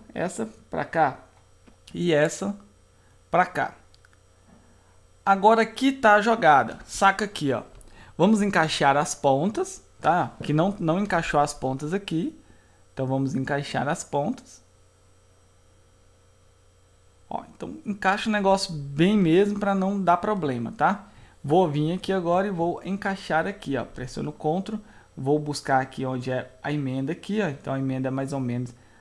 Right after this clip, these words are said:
aqui onde faz a dobra. Pronto, aqui tá certinho.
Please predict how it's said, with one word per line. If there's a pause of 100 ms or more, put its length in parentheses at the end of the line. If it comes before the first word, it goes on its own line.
aqui
onde
faz
a
dobra. (1400)
Pronto, (420)
aqui
tá
certinho.